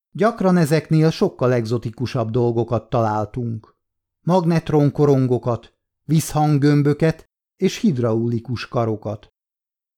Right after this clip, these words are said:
A kutatás csúcspontja az volt, amikor egy gödörben elhasznált androidokat találtunk.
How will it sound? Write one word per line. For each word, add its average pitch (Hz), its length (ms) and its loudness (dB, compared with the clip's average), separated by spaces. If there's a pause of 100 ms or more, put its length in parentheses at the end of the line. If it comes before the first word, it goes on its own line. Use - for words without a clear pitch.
A 156 120 -4
kutatás 190 580 0
csúcspontja 165 760 0
az 170 200 0
volt, 139 380 2 (280)
amikor 185 400 2
egy 170 140 2
gödörben 170 800 2
elhasznált 127 760 -2
androidokat 110 840 -4
találtunk. 110 840 -6